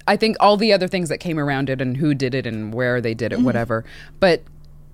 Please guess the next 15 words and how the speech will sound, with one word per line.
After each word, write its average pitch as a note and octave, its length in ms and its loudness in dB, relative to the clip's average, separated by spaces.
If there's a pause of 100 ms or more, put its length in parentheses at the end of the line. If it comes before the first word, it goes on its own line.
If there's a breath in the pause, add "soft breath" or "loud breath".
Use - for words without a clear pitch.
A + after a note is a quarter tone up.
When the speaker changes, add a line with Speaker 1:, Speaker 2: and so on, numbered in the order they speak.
(180)
Speaker 1:
oral G#3 240 4
sex A3 260 -2
is D3 120 -2
very D3 380 0
healthy. C3+ 540 -4
Speaker 2:
Mm-hmm. F3+ 300 -2
Speaker 1:
Okay? B2 240 -2
So B2+ 280 -2
that C#3+ 280 -2
should C#3+ 120 -6
not C3+ 160 0
detract A3 560 -2
from A2 200 -6
it. G2+ 160 -6 (420 loud breath)
Now, E3 340 2